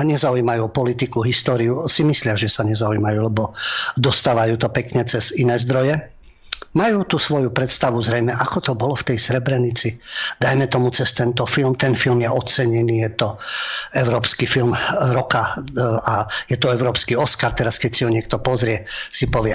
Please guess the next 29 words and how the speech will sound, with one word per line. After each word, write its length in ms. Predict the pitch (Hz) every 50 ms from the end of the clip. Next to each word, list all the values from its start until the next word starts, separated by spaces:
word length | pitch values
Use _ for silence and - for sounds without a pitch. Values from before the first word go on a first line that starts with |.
| - -
"Ah, 320 | 151 156 - - - -
už 160 | 131 117 120
viem, 400 | 113 127 143 143 147 110 104 - - - -
ako 180 | - - - - 117
to 80 | - 120
bolo 240 | 101 110 104 104 -
v 80 | -
Srebrenici." 800 | - - 107 98 98 101 95 95 95 92 - - - - - _ _ - - - - - - - - - - - - - -
Dokonca 460 | - 170 - - 175 165 - 175 151
tento 320 | - 160 147 139 - - 131
film 560 | - - 180 190 175 127 98 95 - - _
Quo 240 | - - 120 120 117
Vadis 320 | 131 156 139 123 113 107
Aida, 340 | 107 101 107 101 95 104 101 - - - - - - - - - - _ - - - - - -
kam 320 | - - - 135 123 113
smeruješ, 640 | - - - - 127 131 131 139 135 117 107 104 -
kam 240 | - - 107 98 113
ideš, 240 | 135 135 - - -
Aida, 480 | 131 123 113 120 131 143 - - - - - - - - - - - - - - -
bol 160 | 139 170 160
nominovaný 640 | 151 160 160 165 170 160 151 143 151 143 143 143 139
na 160 | 127 131 135
Oscara, 560 | 147 151 - - - - 139 123 143 156 -
amerického 640 | 120 110 107 101 101 - - - - 110 113 113 110
Oscara, 400 | 107 - - - 123 120 117 117
v 80 | 120
kategórii 640 | - - 131 127 - 160 123 135 135 123 127 127 120
najlepší 480 | 123 131 131 147 170 170 - - - 113
cudzojazyčný 880 | - 151 127 - 135 123 113 113 104 - 110 - - - 107 101 95